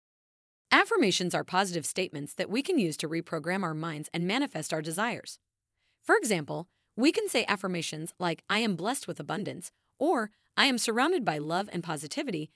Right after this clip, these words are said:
to help attract these things into our lives. Another important aspect of using the law of attraction with a belief in God is to take action towards our goals.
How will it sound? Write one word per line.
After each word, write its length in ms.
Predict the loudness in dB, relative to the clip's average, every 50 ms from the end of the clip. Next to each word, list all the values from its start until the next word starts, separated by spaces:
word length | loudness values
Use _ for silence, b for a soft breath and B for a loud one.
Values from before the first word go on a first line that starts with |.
| _ _ _
to 120 | -4 -2
help 180 | 0 0 0 -2
attract 380 | -2 -2 -2 -2 -4 -4 -4
these 180 | -4 -4 -4 -4
things 320 | -4 -6 -6 -6 -6 -6
into 180 | -8 -6 -6 -4
our 100 | -4 -4
lives. 460 | -2 -2 -4 -4 -6 -8 -10 -14 -14 _ _ _ _ _ _ _ _ _ _ _ _ _ _ _ _ _ _
Another 300 | 6 8 8 8 6 6 4 4
important 380 | 2 0 -2 -4 -4 -4 -2 0
aspect 460 | 2 2 2 0 -2 -6 -8 -6 -6
of 120 | -6 -4
using 300 | -2 -2 0 0 0 0
the 80 | 0 -2
law 240 | -2 0 0 0 0
of 80 | -2
attraction 560 | -4 -6 -4 -4 -4 -4 -4 -6 -8 -8 -10 -12 _ _ _
with 120 | -2 0 0
a 60 | 2
belief 360 | 2 2 2 2 0 0 0
in 140 | -2 0 0
God 280 | -2 -4 -6 -10 -8 _ -6
is 100 | -4 -4
to 100 | -4 -6
take 260 | -4 -4 -4 -2 -2
action 300 | -4 -4 -4 -6 -8 -8
towards 240 | -8 -8 -8 -8 -6
our 120 | -6 -6
goals. 440 | -4 -2 -2 -2 -4 -4 -8 -12 -14